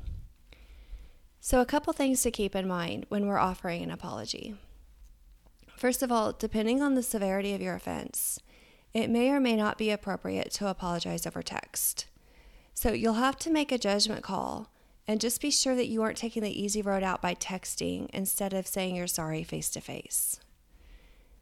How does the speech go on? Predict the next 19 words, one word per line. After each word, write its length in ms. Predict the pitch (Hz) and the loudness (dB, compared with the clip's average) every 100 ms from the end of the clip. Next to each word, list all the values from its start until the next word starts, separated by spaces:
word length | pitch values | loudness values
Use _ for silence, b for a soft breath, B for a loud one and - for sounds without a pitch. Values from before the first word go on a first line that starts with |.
| _ | _
Secondly, 440 | - 233 233 233 220 | -2 0 2 2 2
the 140 | 220 | 0
person 300 | - 233 - | 0 -2 -2
to 120 | 240 220 | -2 0
whom 220 | 233 226 | 2 2
you're 140 | 214 | 0
apologizing 840 | 196 185 180 185 185 180 - - - | -2 -2 -2 0 -2 -2 -4 -6 -4
doesn't 380 | 202 202 202 240 | 0 0 0 -2
have 260 | 208 208 - | -4 -4 -6
to 160 | - | -6
accept 440 | 190 - - 185 - | -6 -6 -6 -6 -6
your 60 | |
apology 500 | 226 226 226 233 240 - | -4 -2 -2 0 -2 -2
or 160 | 208 | -4
say 260 | 202 208 202 | -2 -4 -4
anything 460 | 196 202 208 196 | -4 -4 -4 -4
immediately 600 | 190 175 180 185 - 175 | -2 -4 -4 -2 -2 -2
in 140 | 175 170 | -2 -2
return. 540 | 165 - 165 170 190 | -4 -4 -4 -6 -8